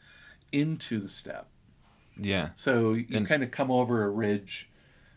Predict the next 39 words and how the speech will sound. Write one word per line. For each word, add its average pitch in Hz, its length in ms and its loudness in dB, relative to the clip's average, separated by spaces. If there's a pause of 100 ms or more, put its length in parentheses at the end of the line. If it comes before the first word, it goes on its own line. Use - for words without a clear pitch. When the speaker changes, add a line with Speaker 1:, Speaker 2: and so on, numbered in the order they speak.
(160)
Speaker 1:
uh, 120 540 -2
and 107 220 -2
through 113 240 0
the 101 60 -2
forest, 107 580 -4
and 104 120 -2
then 107 140 -4
you 107 80 -6
see - 160 -10
the - 140 -14
steppe - 320 -8
open - 260 -10
up. - 160 -14 (340)
Speaker 2:
And 110 140 0
that's 123 160 4
kind 135 220 2
of 107 80 2
an 101 80 0
important 87 500 0
boundary 87 560 -2 (180)
across - 440 0
the 82 120 -4
whole 101 300 0
of 80 100 -6
the 80 120 -6
West 78 240 -4
Eurasian 82 340 -8
steppe, - 320 -8
right? 80 220 -2 (180)
Speaker 1:
Yeah. 127 80 2
Speaker 2:
Um, - 140 -8 (320)
running 90 240 -4
Speaker 1:
Yep. - 80 -12
Speaker 2:
from 82 240 -8 (420)
Ukraine 90 480 -4
east - 460 -10
is, 73 220 -12
Speaker 1:
Yep. - 100 -8 (500)
Speaker 2:
uh, - 280 -8